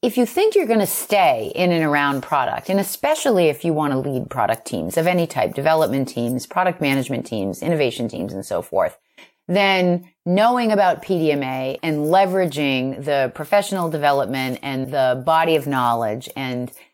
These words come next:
the opportunities that we present to learn and engage with others ends up being pretty powerful. You talked about at the beginning,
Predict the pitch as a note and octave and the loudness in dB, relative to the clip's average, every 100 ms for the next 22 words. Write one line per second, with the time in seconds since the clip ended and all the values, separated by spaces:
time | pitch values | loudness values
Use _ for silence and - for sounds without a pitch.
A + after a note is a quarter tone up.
0 | _ E3 - A#2+ F#3+ F3+ - E3 D3+ C#3 | _ -2 2 2 2 -2 0 0 0 2
1 | B2 B2+ - B2 C#3+ B2 - B2+ C3 A#2+ | 0 0 -2 0 -2 -2 -4 -2 0 2
2 | A#3 E4 - - - D3 C#3 C3+ C#3 A2+ | 2 0 -4 -6 0 2 2 0 -2 0
3 | C3 F3+ C#4 D4 _ - - E3 D#3 C#3 | 2 2 2 0 _ -16 -4 0 2 2
4 | D3+ D3 D3 D3 - C#3+ C#3+ D#3 D#3+ - | 4 2 2 0 2 0 2 2 0 -2
5 | F3+ F#3 F3+ E3 E3 D3+ C#3+ C3+ C3 B2 | 2 4 4 2 0 -2 -2 -2 -2 -2
6 | C3 C3 D#2 E2 - C2 - _ _ _ | -2 -2 0 -2 -4 -6 -6 _ _ _
7 | - G3+ C4 A3+ A3+ F#3+ F3 D#3+ D#3+ D3+ | -2 2 2 2 2 2 4 2 0 -4
8 | C#3+ F3 E3 D3 C#3 C#3 | 0 2 4 2 0 -6